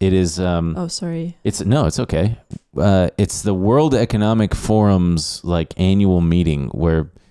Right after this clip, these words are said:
Speaker 1: basically a bunch of world leaders and politicians and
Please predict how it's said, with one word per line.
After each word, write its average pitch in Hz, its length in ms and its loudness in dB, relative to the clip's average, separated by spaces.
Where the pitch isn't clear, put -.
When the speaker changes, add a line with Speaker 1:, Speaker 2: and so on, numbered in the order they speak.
Speaker 1:
basically 107 500 0
a 92 60 0
bunch 95 280 0
of 82 200 -2
world 92 280 4
leaders 87 520 2
and 80 240 0
politicians 85 760 0
and 78 360 0